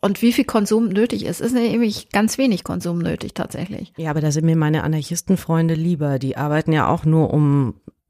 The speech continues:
Speaker 2: sozusagen grundsätzlich zurechtzukommen, also ihr Leben so auf dem Mindeststandard führen zu können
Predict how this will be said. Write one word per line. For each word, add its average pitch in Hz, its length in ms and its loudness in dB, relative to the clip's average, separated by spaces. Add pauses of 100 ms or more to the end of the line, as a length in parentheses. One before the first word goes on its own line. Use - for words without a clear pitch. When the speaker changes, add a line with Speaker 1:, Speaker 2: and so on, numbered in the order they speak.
(120)
Speaker 2:
sozusagen 120 920 -2 (120)
grundsätzlich - 960 0
zurechtzukommen, 175 960 -2
also 131 300 -2
ihr 131 340 -2
Leben 151 840 2 (160)
so - 300 -10 (440)
auf 143 200 -2
dem 151 180 0
Mindeststandard 143 800 2
führen 175 280 4
zu - 140 -8
können 143 340 -2